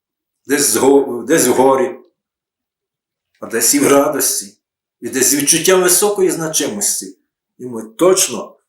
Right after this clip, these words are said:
добіжимо до великої нашої перемоги, коли нарешті наш народ вільно розправить плечі,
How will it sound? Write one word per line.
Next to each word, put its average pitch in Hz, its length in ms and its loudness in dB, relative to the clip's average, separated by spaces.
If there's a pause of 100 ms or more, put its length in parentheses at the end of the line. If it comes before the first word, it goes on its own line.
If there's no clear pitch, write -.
(200)
добіжимо 117 840 -4 (320)
до 110 220 -2
великої 120 680 -2 (100)
нашої 110 800 -4 (120)
перемоги, 107 720 -4 (680)
коли 107 240 -12
нарешті 110 720 -4 (500)
наш 131 260 -4
народ 127 380 0
вільно 156 300 4
розправить 123 680 0
плечі, 113 500 -2